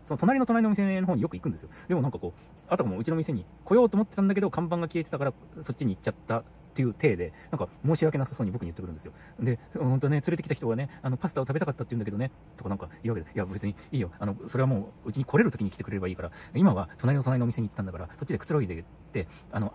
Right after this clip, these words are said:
卒業アルバムは、はい、あの、渡しますから、あの、そちらで楽しんでくれ」って僕は思うんですけど、なんかうちの店に来なかったことをすごく申し訳なさそうに言うわけですよ。で、その申し訳なさそうに言えば言うほど、なんか、かえって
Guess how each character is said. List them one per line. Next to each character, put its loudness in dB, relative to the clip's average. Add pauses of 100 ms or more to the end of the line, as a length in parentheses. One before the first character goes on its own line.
(120)
卒 -6
業 6
ア 2
ル 0
バ -6
ム -8
は、 -8
は -4
い、 -8
あ -4
の、 -2
渡 -2
し -6
ま 0
す -8
か -8
ら、 -8 (300)
あ -12
の、 -8 (1040)
そ -8
ち -6
ら 2
で -2
楽 0
し 4
ん 6
で 2
く -4
れ」 -2
っ -10
て -6
僕 0
は 0
思 0
う 0
ん -4
で -12
す -16
け -8
ど、 -6 (200)
な -2
ん 0
か -2 (160)
う 0
ち 4
の 6
店 4
に 0
来 -2
な 0
か -6
っ -12
た -10
こ -8
と -10
を -10 (120)
す -2
ご 2
く -6 (400)
申 4
し 0
訳 4
な 0
さ -2
そ -2
う -2
に -10
言 -2
う 0
わ -2
け -6
で -10
す -14
よ。 -14 (180)
で、 0
そ -2
の 0 (160)
申 4
し 0
訳 4
な 4
さ -4
そ 0
う 2
に 2
言 4
え -2
ば -2
言 -2
う -4
ほ -8
ど、 -2
な -2
ん 0
か、 -10 (340)
か -8
え -2
っ -4
て -4